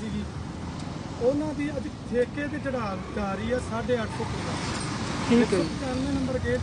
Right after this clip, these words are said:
Speaker 1: ਤੇਲੂਮਲ ਚੌਂਕੀ ਤੇ
Speaker 2: ਹਾਂਜੀ।
Speaker 1: ਸਾਢੇ ਅੱਠ ਸੌ ਕਿੱਲਾ ਠੇਕੇ ਤੇ ਚੜ੍ਹਾ ਜਾਣ, ਪੰਜ ਸੌ ਦਸ ਹਜ਼ਾਰ ਰੁਪਏ ਦਾ ਪੱਚੀ ਹਜ਼ਾਰ ਕਿੱਲਾ ਸਾਢੇ ਅੱਠ ਸੌ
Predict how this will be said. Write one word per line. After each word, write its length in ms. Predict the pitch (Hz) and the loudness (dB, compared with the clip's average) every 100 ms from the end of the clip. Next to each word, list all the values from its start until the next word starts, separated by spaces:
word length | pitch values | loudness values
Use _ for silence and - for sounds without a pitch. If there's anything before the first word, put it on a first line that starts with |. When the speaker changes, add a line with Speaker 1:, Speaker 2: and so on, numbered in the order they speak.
| - | 0
Speaker 1:
ਤੇਲੂਮਲ 440 | 240 240 254 247 240 - | 0 0 0 0 -2 0
ਚੌਂਕੀ 320 | 233 - - | 0 0 -2
ਤੇ 160 | - - - - - - - - | -2 -2 -2 -2 -2 -2 -2 -2
Speaker 2:
ਹਾਂਜੀ। 260 | 185 170 - | 0 0 0
Speaker 1:
ਸਾਢੇ 260 | 226 254 | 0 2
ਅੱਠ 120 | 254 220 | 0 0
ਸੌ 140 | 262 247 | -2 -2
ਕਿੱਲਾ 140 | 247 - | -2 0
ਠੇਕੇ 240 | 226 226 240 | -2 0 0
ਤੇ 100 | 247 | -2
ਚੜ੍ਹਾ 220 | 240 233 208 | -2 -2 -2
ਜਾਣ, 120 | 208 | 0
ਪੰਜ 460 | 220 - 226 220 - | 0 0 -2 -2 0
ਸੌ 60 | 247 | 0
ਦਸ 340 | 233 214 - | 0 -2 0
ਹਜ਼ਾਰ 160 | 226 214 | 0 0
ਰੁਪਏ 260 | - - | 0 0
ਦਾ 240 | 202 - - - - - - - - - | 0 0 0 0 0 2 2 2 2 4
ਪੱਚੀ 280 | - 311 311 | 4 6 6
ਹਜ਼ਾਰ 240 | 277 269 | 6 4
ਕਿੱਲਾ 280 | 247 254 240 | 2 2 2
ਸਾਢੇ 420 | 269 269 240 254 | 2 2 2 4
ਅੱਠ 160 | 254 240 | 4 2
ਸੌ 160 | - | 2